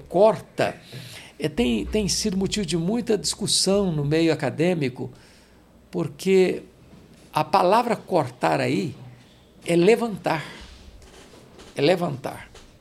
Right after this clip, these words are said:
Qual o problema da, da, de uma parreira? É que aquele ramo, como um cipó, a tendência dele, se você não amarrá-lo junto ao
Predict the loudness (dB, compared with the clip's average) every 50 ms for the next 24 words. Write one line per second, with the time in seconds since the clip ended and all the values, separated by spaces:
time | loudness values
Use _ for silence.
0 | -20 -20 -20 -20 -20 -20 -20 -20 -20 -20 -20 -20 -20 -20 -20 -20 -20 -4 2 4
1 | 4 4 4 2 2 2 2 4 4 4 4 4 2 0 -2 -2 0 0 0 -2
2 | -2 -6 -8 -6 -4 -4 -4 -4 -4 -4 -2 0 -2 -2 0 0 0 0 0 0
3 | -2 -6 -12 -18 -20 -20 -20 -20 -20 -20 -20 -20 -20 -16 -10 -4 -4 -4 -4 -4
4 | -6 -4 -2 -2 0 2 2 2 2 2 2 2 2 2 2 0 -2 -6 -8 -10
5 | -16 -20 -16 -10 -6 -4 -2 -2 -2 -2 -2 -4 -4 -2 2 4 4 4 4 2
6 | -4 -10 -20 -20 -16 -10 -8 -8 -8 -2 2 2 2 2 2 2 2 2 2 2
7 | 0 0 0 0 0 0 2 2 2 2 0 -4 -4 -2 -2 -2 0 0 0 0
8 | 0 0 0 0 0 2 0 0 -2 -2 -2 0 4 4 6 6 6 6 4 4
9 | 2 0 -4 -14 -20 -20 -20 -18 -10 -6 0 4 6 6 6 6 4 0 -2 0
10 | 2 2 2 2 -2